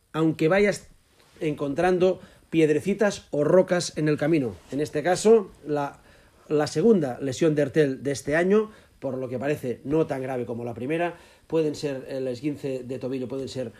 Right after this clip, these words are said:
un par de semanas, eh, de baja. Se va a perder la Copa segura, eh, con toda probabilidad, pero, eh, es un mal que ya con, con el que ya contábamos. Por suerte, esta directiva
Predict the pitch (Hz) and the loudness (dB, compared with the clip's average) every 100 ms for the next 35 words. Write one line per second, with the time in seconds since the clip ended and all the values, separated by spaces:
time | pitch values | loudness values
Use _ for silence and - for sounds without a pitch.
0 | - - - 135 139 135 135 127 127 - | -20 -20 -6 0 0 0 -2 -2 -4 -4
1 | 131 127 113 113 113 107 110 135 156 175 | -4 -4 -6 -8 -8 -6 -2 0 0 -2
2 | 170 - 151 170 170 156 151 143 131 151 | -2 -4 0 2 2 4 2 2 0 -2
3 | 131 120 - 131 160 143 131 123 120 113 | -2 -6 -4 0 0 0 -2 -2 -4 -8
4 | - 131 127 110 - 170 175 135 139 131 | -8 -6 -6 -6 -2 2 2 2 0 0
5 | 139 156 170 - - - - - - 156 | 0 2 0 -2 -20 -20 -20 -20 6 8
6 | 170 175 180 147 131 127 123 120 - 151 | 10 8 6 0 0 -2 -2 -4 -2 -2
7 | 143 156 156 165 180 175 - - _ - | 4 4 6 6 6 2 -8 -20 _ 0
8 | 143 156 160 156 151 156 143 143 143 147 | 2 2 0 -2 -4 -2 -2 -2 2 2
9 | 143 143 127 117 104 95 - - - _ | 2 0 -2 -6 -8 -10 -14 -20 -20 _
10 | _ - 165 196 254 185 220 - _ 160 | _ 2 4 4 2 0 -2 -10 _ -6
11 | 190 170 143 175 160 262 | 0 0 2 0 0 -6